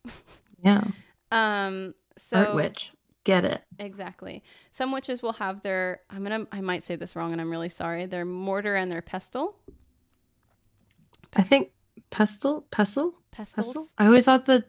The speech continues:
Speaker 2: T was silent.
Speaker 1: Pes-,
Speaker 2: No?
Speaker 1: I don't know. How do you say that?
Speaker 2: Mortar and pestle?
Speaker 1: Maybe.
Speaker 2: No,
Speaker 1: Prob-
Speaker 2: no, I f-,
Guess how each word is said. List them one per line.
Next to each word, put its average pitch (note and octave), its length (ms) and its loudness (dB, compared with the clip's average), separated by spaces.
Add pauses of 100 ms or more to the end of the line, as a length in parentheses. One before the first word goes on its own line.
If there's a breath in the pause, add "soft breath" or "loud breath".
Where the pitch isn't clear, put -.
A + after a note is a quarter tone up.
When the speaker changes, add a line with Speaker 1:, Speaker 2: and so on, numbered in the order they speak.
Speaker 2:
T G#3 240 2
was G3 180 0
silent. G3 640 -4 (500)
Speaker 1:
Pes-, G3 420 -6
Speaker 2:
No? F#3 200 6 (220)
Speaker 1:
I F#3+ 80 -12
don't F#3+ 140 -8
know. F3 140 -8
How F#3 140 -14
do F3+ 80 -10
you F3+ 80 -12
say D#3+ 220 -14
that? D#3 220 -10
Speaker 2:
Mortar A3+ 320 12
and A3 100 10
pestle? A3+ 480 2 (560)
Speaker 1:
Maybe. G#3+ 340 -14
Speaker 2:
No, G3 120 -8
Speaker 1:
Prob- A#3+ 340 4
Speaker 2:
no, G3+ 260 6
I D4+ 140 8
f-, - 200 0